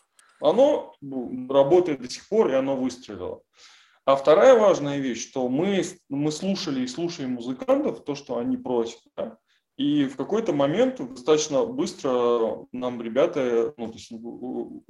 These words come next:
ну, музыканты подсказали: "Слушайте, а вы же можете такую же страничку для концертов сделать". То вместо кнопки, а, "Послушать альбом" там будет кнопка "Купить билет".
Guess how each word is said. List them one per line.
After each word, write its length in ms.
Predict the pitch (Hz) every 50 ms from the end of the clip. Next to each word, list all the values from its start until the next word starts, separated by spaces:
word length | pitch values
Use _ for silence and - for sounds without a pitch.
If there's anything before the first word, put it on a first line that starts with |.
| - -
ну, 220 | - 127 131 131 -
музыканты 460 | 131 131 127 131 131 160 170 165 165
подсказали: 460 | - - - - _ 131 123 127 117 -
"Слушайте, 380 | - 156 160 160 - - 123
а 40 | 113
вы 140 | 117 147 151
же 60 | 156
можете 300 | 170 175 170 170 175 151
такую 320 | 120 143 147 - 165 160 143
же 80 | 131
страничку 500 | - - - 131 135 143 143 139 - -
для 140 | 117 117 120
концертов 540 | - - 143 143 - 214 226 226 170 143 127
сделать". 460 | 120 110 113 117 113 - - - _ _ _ _ _ _ _ _ _ _ _ _
То 160 | - 135 131 135
вместо 400 | 147 151 170 175 170 170 156 147
кнопки, 800 | - 156 165 160 160 160 - - 127 120 123 120 117 113 110 - -
а, 320 | - 107 104 107 104 101 107
"Послушать 560 | - 123 117 - 151 135 131 - 117 113 117
альбом" 580 | 117 123 143 208 294 339 370 339 269 - - _
там 180 | 170 208 233 202
будет 260 | 151 135 120 - -
кнопка 680 | 147 175 220 220 - - 147 127 117 110 110 - -
"Купить 320 | - - _ 190 156 147 -
билет". 320 | 110 110 110 110 113